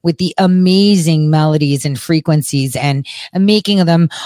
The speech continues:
more, you know, could you imagine just driving to a destination, just jamming to that in your car? I mean, seriously. Frequencies. Ah, music. Oh my gosh. Thank you for the rants. I just got on the chat to see if you guys,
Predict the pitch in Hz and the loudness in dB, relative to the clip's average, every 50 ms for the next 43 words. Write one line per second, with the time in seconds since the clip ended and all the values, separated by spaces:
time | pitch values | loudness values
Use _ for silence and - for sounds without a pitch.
0 | - - 190 196 - - - 220 220 277 330 330 330 311 262 320 339 294 269 262 | -4 0 0 2 2 0 0 0 2 2 2 2 0 0 0 0 0 0 0 0
1 | 247 233 240 208 208 175 151 139 151 156 165 170 170 170 165 165 165 147 - 165 | 0 0 0 0 0 0 0 -2 -2 0 0 0 0 2 2 0 0 2 0 2
2 | 147 156 147 - - 151 147 143 139 160 151 131 147 139 123 107 110 139 139 139 | 2 2 -2 0 -2 -2 -2 0 -2 -2 0 0 -2 -2 -4 -8 -14 -18 -12 -6
3 | - 139 151 147 139 151 151 147 147 - 160 139 139 143 123 - 156 147 127 110 | -4 -2 0 0 2 2 2 0 0 -2 -4 -4 -4 -4 -6 -6 -10 -10 -10 -12
4 | - - 123 120 123 123 120 127 131 - _ _ _ _ _ - 170 190 185 180 | -6 -2 0 0 0 0 0 -2 -4 -8 _ _ _ _ _ -4 -2 0 2 2
5 | 165 160 147 - 165 147 131 120 107 - - - - - - 151 _ _ _ _ | 2 0 0 0 -2 0 0 -2 -4 -8 -12 -16 -18 -20 -20 -20 _ _ _ _
6 | _ - - 262 285 226 240 240 208 190 156 - 165 139 113 117 - - - - | _ -4 -2 -2 0 0 2 2 2 2 2 2 -2 -2 -2 -6 -10 -12 -10 -10
7 | - - - - _ _ _ _ _ 135 135 139 139 123 - 120 - - _ _ | -10 -12 -14 -18 _ _ _ _ _ -6 -6 -4 -4 -4 -6 -8 -14 -16 _ _
8 | _ _ _ 156 165 170 165 143 - 147 - - 233 254 269 247 190 196 233 262 | _ _ _ -4 0 0 0 0 -2 -4 -4 -2 -2 0 0 0 2 2 2 2
9 | 226 160 - - - 240 247 240 262 214 202 196 170 156 175 202 202 156 - - | 2 0 -2 -2 -2 0 0 2 0 0 0 0 0 0 2 0 0 0 -2 -6
10 | - - - - - - - _ - 170 156 196 185 - - - - - 160 226 | -12 -12 -14 -16 -16 -16 -10 _ -4 -4 -2 -2 -4 -4 -4 -8 -4 -2 0 0
11 | 247 240 233 214 190 160 - - 233 220 196 - - - - - - - - - | 2 2 2 0 0 0 0 -2 0 -2 -2 -4 -6 -8 -8 -8 -8 -8 -6 -6
12 | 208 170 220 247 233 202 220 196 220 214 214 208 208 190 165 156 | -4 0 0 0 2 0 2 2 2 2 2 2 0 0 -2 -6